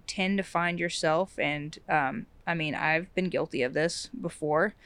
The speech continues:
especially if you're not eating good quality foods or getting that good quality sleep. But you're going to try, your body is gonna try to limit the amount of movement because of the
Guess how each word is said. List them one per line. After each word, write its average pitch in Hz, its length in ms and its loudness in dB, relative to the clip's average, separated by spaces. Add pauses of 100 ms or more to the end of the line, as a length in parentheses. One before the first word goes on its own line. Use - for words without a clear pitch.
(260)
especially 180 580 2
if 165 120 -6
you're 151 80 -6
not 151 340 0
eating 160 380 -4
good 165 280 2
quality 165 580 4
foods 165 520 -2
or 170 60 4
getting 156 300 -4
that - 180 -4
good 175 300 0
quality 160 420 0
sleep. 170 480 -4 (460)
But 180 220 8
you're 190 140 2
going 208 340 4
to 175 80 -4
try, 175 840 2
your 185 120 -2
body 208 460 4
is 175 140 0
gonna 170 240 0
try 170 160 0
to 160 100 -4
limit 170 460 2
the 170 100 -2
amount 165 220 0
of 165 80 -4
movement 170 420 -2
because 170 240 -10
of 165 120 -10
the 170 100 -4